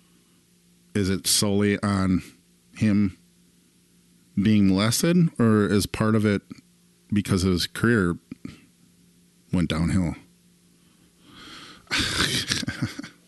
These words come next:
I really couldn't tell you. You know, I'm gonna, you know, that, that argument, I'm gonna leave that argument aside unless I hear <clears throat> other people come out and say something,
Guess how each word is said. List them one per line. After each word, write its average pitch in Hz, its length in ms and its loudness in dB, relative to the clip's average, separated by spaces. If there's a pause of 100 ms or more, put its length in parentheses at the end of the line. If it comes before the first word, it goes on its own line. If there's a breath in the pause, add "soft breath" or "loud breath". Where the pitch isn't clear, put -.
(420 soft breath)
I 110 160 -2
really 101 300 2
couldn't 101 220 2
tell 107 160 2
you. 92 140 0 (460 loud breath)
You 123 80 4
know, 123 240 4
I'm 123 160 6
gonna, 131 340 6
you 113 160 8
know, 107 100 6
that, 107 220 2
that 110 160 2
argument, 110 480 4 (580)
I'm 110 140 6
gonna 110 160 6
leave 95 560 2 (140)
that 98 160 2
argument 92 400 2
aside 92 340 0
unless 92 640 0
I 98 100 0
hear 90 420 0 (920 soft breath)
<clears throat> - 640 0
other 92 180 0
people 90 260 -2
come 92 240 -2
out 90 80 -6
and 85 100 -4
say 92 160 0
something, 76 380 -4